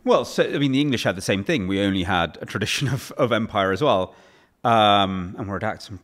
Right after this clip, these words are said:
pretty badly since then, but, but we're not, you know, we, we, we, we don't sort of take out, take it out onto our neighbors. Um,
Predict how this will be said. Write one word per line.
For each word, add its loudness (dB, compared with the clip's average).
pretty -8
badly -6
since -10
then, -4
but, -4
but -4
we're -2
not, 0
you -6
know, -10
we, -8
we, -12
we, -8
we -6
don't 0
sort -10
of -8
take -8
out, -6
take -12
it -4
out -2
onto -10
our -2
neighbors. -8
Um, 6